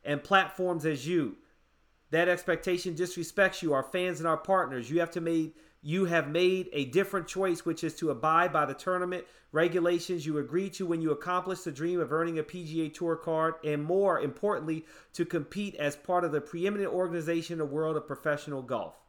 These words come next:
Well, if all the players leave, are you the preeminent organization anymore? No. Aren't we all living for our financial based reasons to an extent?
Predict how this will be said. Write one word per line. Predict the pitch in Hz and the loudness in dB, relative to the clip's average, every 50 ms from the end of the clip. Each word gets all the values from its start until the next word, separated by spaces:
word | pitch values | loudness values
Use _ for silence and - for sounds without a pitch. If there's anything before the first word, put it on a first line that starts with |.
| _ _ _ _ _ _ _ _ _ _ _ _ _ _ _ _ _ _ _ _ - | _ _ _ _ _ _ _ _ _ _ _ _ _ _ _ _ _ _ _ _ -2
Well, | 131 147 151 | 0 0 2
if | 147 | 4
all | 190 190 190 | 6 6 6
the | 190 185 | 6 4
players | 185 - 196 190 185 190 170 143 160 | 2 2 2 4 4 2 2 0 2
leave, | 185 214 226 214 202 185 170 - - - | 2 2 2 2 -2 -2 -4 -6 -4 -2
are | 127 131 | 0 2
you | 135 135 147 | 2 2 2
the | 156 160 | 2 2
preeminent | 160 - 170 165 170 180 185 185 185 - | 2 0 0 0 0 2 0 0 0 0
organization | - 170 175 165 160 165 156 127 139 135 147 160 - 190 185 | 0 0 0 2 0 0 -2 0 0 0 -2 -2 -4 -4 -2
anymore? | 190 196 202 196 196 202 202 214 226 233 214 220 - - - - | -2 -2 -2 0 0 2 2 2 2 0 -4 -8 -16 -20 -20 -12
No. | - 117 123 135 135 131 127 127 139 156 170 - - - - - - - - _ _ _ _ _ _ _ _ _ _ _ _ _ _ _ _ _ _ _ _ _ _ _ _ _ _ _ - | -6 -2 2 6 6 6 8 6 6 4 2 0 -6 -18 -20 -20 -20 -20 -20 _ _ _ _ _ _ _ _ _ _ _ _ _ _ _ _ _ _ _ _ _ _ _ _ _ _ _ 6
Aren't | 175 208 220 208 190 | 8 8 8 6 4
we | 190 185 175 | 4 6 6
all | 165 170 185 196 208 220 226 233 233 240 247 240 208 | 8 10 10 10 10 12 10 10 10 8 8 6 4
living | 180 185 202 208 190 220 226 220 214 | 4 6 6 6 6 4 2 0 -2
for | - - 214 208 208 214 220 214 - | -6 -2 2 4 6 6 6 6 4
our | - 180 185 185 190 185 185 185 185 185 190 190 - - - | 4 6 6 8 8 8 10 10 8 8 6 4 0 -8 0
financial | - 185 190 202 196 180 180 190 202 214 214 - - 220 214 196 | 4 6 6 6 6 4 4 4 4 2 2 4 6 6 6 6
based | 160 156 180 190 220 208 - - | 6 6 6 6 6 4 -2 -4
reasons | 165 180 208 214 226 214 185 220 226 226 220 - | -2 0 0 2 0 2 4 4 4 2 0 -2
to | - 233 233 226 | 0 4 6 6
an | 226 | 6
extent? | 226 214 220 - - 220 226 247 247 | 6 4 -2 0 0 2 2 2 2